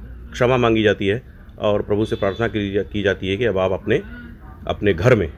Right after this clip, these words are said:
आपका देवा-, ये वास-, ये जो अपना मंदिर है, भगवान का घर बोला जाता है इसको, वहाँ के लिए आप प्रस्थान करें, हम आपसे निवेदन करते हैं। फिर वहाँ पर उस योगीराज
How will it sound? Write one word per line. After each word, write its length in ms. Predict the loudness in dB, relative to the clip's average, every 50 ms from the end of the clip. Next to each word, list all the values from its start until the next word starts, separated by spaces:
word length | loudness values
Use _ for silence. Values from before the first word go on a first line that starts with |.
| -4 -4
आपका 260 | -4 -4 -2 -6 -2
देवा-, 320 | 0 2 2 2 0 -2
ये 320 | -4 -2 0 0 2 0 0
वास-, 340 | 0 0 -2 -2 -4 -10
ये 160 | -6 -4 -4 0
जो 140 | 0 0
अपना 500 | -2 0 -2 -2 -2 -2 -2 -4 -8 -10 -6 -2
मंदिर 260 | 0 2 4 4 4
है, 240 | 4 2 0 -4 -6
भगवान 320 | -4 0 2 4 4 4
का 80 | 4 2
घर 180 | 4 4 2 4
बोला 200 | 4 4 4 2
जाता 220 | 2 0 -2 -4
है 60 | -4
इसको, 200 | -6 -6 -8 -8 -8 -8 -18 -18 -20 -18 -12 -6 -2
वहाँ 180 | 0 0 0
के 100 | 0 0
लिए 120 | 2 2 2
आप 140 | 2 2
प्रस्थान 360 | 0 -4 -8 -4 -4 -4 -4 -2
करें, 260 | 0 0 0 0 0 -2 -12 -20 -20 -20 -18 -18 -18 -16 -14 -10
हम 380 | -6 -4 -4 -2 -2 -2 -4 -2
आपसे 280 | -2 -4 -4 -2 -4 -2
निवेदन 320 | 0 2 2 4 2 2
करते 220 | 2 -2 -4 -4 -6
हैं। 220 | -6 -6 -6 0
फिर 120 | 2 4 4
वहाँ 200 | 6 4 4 4
पर 120 | 4 2
उस 260 | 2 2 2 -2 -2
योगीराज 540 | 2 4 4 6 6 8 8 8 8 6 4